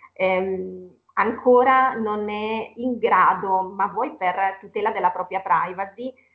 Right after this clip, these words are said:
di comunicare, insomma, ai propri familiari, ai propri amici, eh, dove è avvenuta la conoscenza. In quell'occasione, in realtà, eh, sono stata la testimone.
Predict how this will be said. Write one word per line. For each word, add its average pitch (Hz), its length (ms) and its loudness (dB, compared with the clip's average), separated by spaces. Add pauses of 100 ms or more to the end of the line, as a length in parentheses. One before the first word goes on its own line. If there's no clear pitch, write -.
(120)
di 220 480 -6
comunicare, 262 760 0
insomma, 185 760 -4
ai 196 140 -4
propri 202 280 -6
familiari, 196 720 0
ai 196 100 -8
propri - 300 -8
amici, 208 640 -6 (300)
eh, 190 320 -2
dove 226 180 4
è - 20 4
avvenuta 220 380 0
la 214 120 0
conoscenza. 185 1040 -6
In 254 120 -2
quell'occasione, 262 840 0
in 311 60 -2
realtà, 185 680 0 (240)
eh, 196 420 -4
sono 240 200 0
stata 196 640 4
la 202 120 0
testimone. 208 920 0